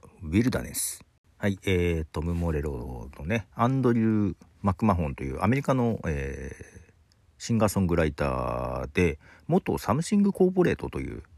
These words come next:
えー、グループのボーカルとピアニストを務めていた、えー、方です。その方とのコラボ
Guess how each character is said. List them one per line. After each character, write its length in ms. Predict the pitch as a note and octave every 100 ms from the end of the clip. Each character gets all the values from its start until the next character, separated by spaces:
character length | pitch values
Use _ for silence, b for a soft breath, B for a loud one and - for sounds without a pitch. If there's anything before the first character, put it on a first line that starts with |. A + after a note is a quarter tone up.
| -
え 180 | C#2+ C2
ー、 40 |
グ 120 | B1+ D2+
ル 160 | C#2+
ー 20 |
プ 200 | C#2 C#2+
の 180 | G2 C4 - _ -
ボ 180 | F2+
ー 40 | F#2
カ 80 | F#2
ル 200 | F2 E2 - _ _ _
と 180 | C3 - -
ピ 180 | - E2
ア 60 |
ニ 160 | E2 D#2+
ス 140 | -
ト 100 | -
を 120 | C#2+
務 260 | - - C2
め 60 | -
て 100 | -
い 100 | -
た、 220 | F2 - B B B B B B
え 300 | - B1+ B1+
ー、 20 |
方 220 | - - D2+
で 100 | -
す。 180 | -
そ 140 | - E2
の 120 | F2
方 280 | - - F#2
と 120 | F3
の 200 | G#3+ - _ -
コ 140 | -
ラ 120 | E2
ボ 180 | D2 C#2+